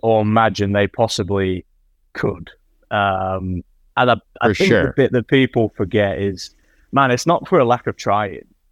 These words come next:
Speaker 1: You know, like, our team,
Speaker 2: Yeah.
Speaker 1: our engineers and mechanics, I mean, everyone is in the factory just grinding, trying to figure it out. And, you know, for whatever reason,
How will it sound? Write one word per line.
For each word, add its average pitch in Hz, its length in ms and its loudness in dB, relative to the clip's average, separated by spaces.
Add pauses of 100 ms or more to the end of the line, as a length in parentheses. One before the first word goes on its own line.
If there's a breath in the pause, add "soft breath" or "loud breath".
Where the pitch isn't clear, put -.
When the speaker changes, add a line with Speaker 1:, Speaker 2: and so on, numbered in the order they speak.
(160)
Speaker 1:
You 117 100 -2
know, 113 100 4
like, 107 180 4
our 127 300 4
team, - 200 -2
Speaker 2:
Yeah. 185 200 4
Speaker 1:
our 120 220 2
engineers 120 500 0
and 110 60 -4
mechanics, 117 540 0
I 135 80 0
mean, 131 160 0
everyone 127 420 0
is 110 140 -2
in 123 120 0
the 107 180 -2
factory 104 560 -2 (380)
just - 340 0 (300)
grinding, 120 640 2
trying 123 180 2
to 107 80 0
figure 107 340 0
it 107 80 -2
out. 117 360 0
And, 113 200 -8 (280)
you 143 80 0
know, 113 140 4
for 123 180 0
whatever 113 340 2
reason, 110 640 -4